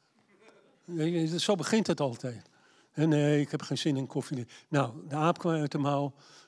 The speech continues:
"Meneer Boot, het is helemaal niet juist wat er staat." En toen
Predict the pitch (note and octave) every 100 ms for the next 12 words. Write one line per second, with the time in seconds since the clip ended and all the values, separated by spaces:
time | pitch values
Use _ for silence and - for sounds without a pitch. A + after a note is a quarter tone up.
0 | _ C#3 C3+ C3+ D3 D#3 D3 G3 D#3 C#3+
1 | D#3+ D3 D3 A#2 E3+ D#3+ C3 - - _
2 | B2 A#2+ C3+ - B2 A2 G#2 - _ _
3 | _ _ _ _ _ _ _ - C#3 D3
4 | C#3+